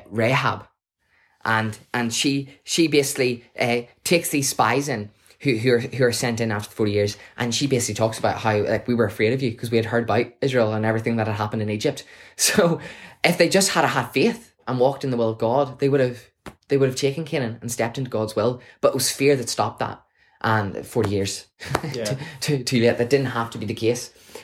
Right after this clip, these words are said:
Speaker 1: Um, so
Speaker 2: And
Speaker 1: fear.
Speaker 2: yeah, and I've, I've, I don't actually, I haven't actually looked at this myself, but I've heard it said that there's three hundred sixty-five times in the Bible it says, "Do not fear."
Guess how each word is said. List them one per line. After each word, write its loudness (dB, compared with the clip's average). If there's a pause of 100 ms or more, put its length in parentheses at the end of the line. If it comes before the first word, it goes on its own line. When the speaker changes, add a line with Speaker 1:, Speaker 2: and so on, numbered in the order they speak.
Speaker 1:
Um, 2
so 4
Speaker 2:
And -6
Speaker 1:
fear. 4
Speaker 2:
yeah, 2
and 0
I've, 0
I've, -2 (260)
I 0
don't 4
actually, 0
I 2
haven't 4
actually 0
looked -2
at 0
this -8
myself, -2
but 0
I've -2
heard 4
it -4
said 0
that -6
there's -4 (580)
three 2
hundred 4
sixty-five 0
times -4
in -6
the -4
Bible 0
it -4
says, -2
"Do -2
not -4
fear." -6